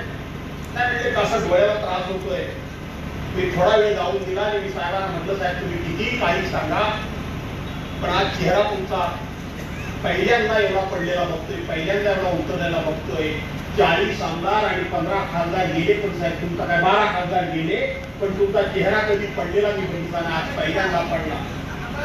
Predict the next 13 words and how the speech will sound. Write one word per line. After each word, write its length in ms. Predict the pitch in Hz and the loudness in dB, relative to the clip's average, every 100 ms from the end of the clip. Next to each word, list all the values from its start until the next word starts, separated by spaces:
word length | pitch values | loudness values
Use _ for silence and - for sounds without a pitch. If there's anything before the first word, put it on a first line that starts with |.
| 294 294 285 - 269 294 - - - - - - 226 | -2 -2 -2 -2 0 0 0 -2 -2 -2 -2 0 6
पहिल्यांदा 460 | 214 254 254 254 | 6 8 6 6
पडलेला 460 | 247 247 240 240 240 | 4 4 2 4 6
मी 220 | 240 233 | 6 2
बघितला." 640 | 226 240 233 220 214 - - - - - - - - - - - - | 0 0 0 2 2 -2 -8 -12 -14 -12 -12 -10 -12 -12 -12 -12 -6
आणि 120 | 170 165 | -2 4
बाजूला 440 | 202 214 233 233 | 6 6 4 4
भरत 340 | 160 202 240 | 4 4 4
म्हात्रे, 560 | 220 220 226 208 214 196 | 2 0 2 2 4 4
रवी 200 | 202 247 | 6 4
म्हात्रे 400 | 226 208 220 220 | 4 2 4 4
हे 220 | 233 220 | 4 4
उभे 120 | 240 | 4
होते. 680 | 262 220 220 208 196 - | 6 6 4 6 4 2